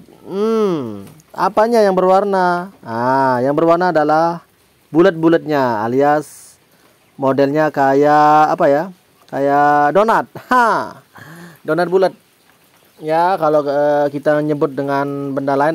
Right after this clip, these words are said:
adalah ban, ban warna-warni, ya kan? Tugas kita di game ini adalah me-, apa ya, memindahkan, eh,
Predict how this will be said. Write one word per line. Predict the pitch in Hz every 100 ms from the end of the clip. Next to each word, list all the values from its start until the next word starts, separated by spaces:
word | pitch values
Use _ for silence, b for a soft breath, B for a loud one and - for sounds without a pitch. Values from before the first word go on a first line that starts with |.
| 147
adalah | 135 143
ban, | 123 151 190 180 123 101 101 98
ban | 107 139
warna-warni, | 143 131 131 120 120 113 117
ya | 104
kan? | 101 123 170 165 b b b b b b b b _
Tugas | 180 208 190
kita | 202 226 254 269
di | 254 220
game | 196 208 208
ini | 196 208 233 262 269 233 _ _ _
adalah | 165 165 160 156 165 202 220 220 220 226 226 226 226 - - - _ _ _ _ b b b b b -
me-, | 156 190 214 226 226 226
apa | 196 196
ya, | 185
memindahkan, | 202 214 214 208 226 226 208 180 151 123 113 107 107 110 123 - _ _ -
eh, | 135 135 139 139 139 143 139 143 143 143 139